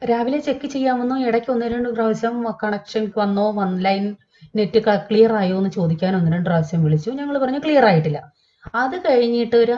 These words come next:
ആറ് മണി, ഏഴ് മണി വരെയും ഒരനക്കവും ഇല്ല. അത് കഴിഞ്ഞിട്ട് നമ്മൾ ഇവിടുന്ന് അങ്ങോട്ട് phone ചെയ്യുന്നു, അവര് phone എടുക്കുന്നില്ല.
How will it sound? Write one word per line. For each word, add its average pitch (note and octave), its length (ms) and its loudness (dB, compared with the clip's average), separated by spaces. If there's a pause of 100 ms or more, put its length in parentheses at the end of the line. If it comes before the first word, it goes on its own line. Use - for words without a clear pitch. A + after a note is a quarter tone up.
(140)
ആറ് G#3 360 0
മണി, A#3 280 -2 (160)
ഏഴ് F3+ 280 0
മണി G#3 220 0
വരെയും F3+ 340 0 (100)
ഒരനക്കവും F3+ 840 2
ഇല്ല. D3 200 2 (480)
അത് A#3+ 120 2
കഴിഞ്ഞിട്ട് A#3+ 280 0
നമ്മൾ A3 220 2
ഇവിടുന്ന് A3 280 4
അങ്ങോട്ട് G3 240 2
phone F3 300 2
ചെയ്യുന്നു, E3 560 2
അവര് G3+ 180 2
phone F3 280 10
എടുക്കുന്നില്ല. D3 440 4